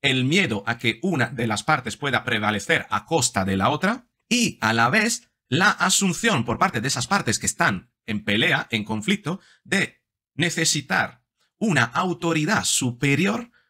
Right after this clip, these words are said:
para que arbitre. Estos mecanismos, eh, suelen ser utilizados por los gobiernos totalitarios sucede así en Venezuela, sucede así en Cuba, ha sucedido así en la antigua Alemania democrática, la D D R, que no tenía nada de democrático, la, la, la comunista, ¿no?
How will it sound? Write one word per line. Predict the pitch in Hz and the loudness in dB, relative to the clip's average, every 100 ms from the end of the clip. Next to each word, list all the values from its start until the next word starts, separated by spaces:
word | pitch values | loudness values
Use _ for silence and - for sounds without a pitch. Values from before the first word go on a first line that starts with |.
| _ | _
para | 131 127 | 0 0
que | 123 113 | 0 -2
arbitre. | 101 98 120 - - _ _ _ _ _ | -2 -2 -4 -4 -14 _ _ _ _ _
Estos | - 170 196 | -2 2 2
mecanismos, | 165 - 180 123 131 - | 2 2 0 -2 -4 -6
eh, | 131 | -2
suelen | 165 185 180 - | 2 2 2 0
ser | - 160 - | 2 0 0
utilizados | 135 135 117 - 185 107 101 | -2 2 0 0 -2 -2 -4
por | 113 | -6
los | 107 | -6
gobiernos | 107 156 123 | -2 -2 -2
totalitarios | 117 104 98 147 147 90 - _ _ _ | -4 -4 -2 -2 -2 -4 -12 _ _ _
sucede | 101 143 139 | -2 0 0
así | 127 160 | 0 0
en | 135 107 | -2 -2
Venezuela, | 98 - 147 120 | -4 -4 -2 -2
sucede | 98 - 127 | -2 -2 0
así | - 151 | 2 2
en | 104 | 0
Cuba, | 147 156 87 - - | 0 0 0 -6 -6
ha | - | -2
sucedido | 123 113 110 165 135 | 0 2 2 2 2
así | - 139 151 _ | 2 0 -6 _
en | 117 | -4
la | 107 | -4
antigua | 101 147 139 147 | -2 -2 2 0
Alemania | - 117 107 120 131 113 | 2 0 2 2 2 2
democrática, | 104 101 110 - - 92 - | 2 0 0 -2 -2 -10 -8
la | 95 - | -8 -10
D | - 107 | -6 -2
D | 95 110 | 0 0
R, | 101 98 | 0 -4
que | 92 | -4
no | 101 | -2
tenía | 110 107 | 0 0
nada | 107 | 0
de | 104 | 0
democrático, | 104 104 151 95 - | -2 0 -2 -4 -8
la, | 196 185 - _ | -8 -8 -16 _
la, | - 95 | -4 -2
la | 101 | 0
comunista, | - 101 165 - 78 | 2 2 2 0 -4
¿no? | 117 226 | -6 -6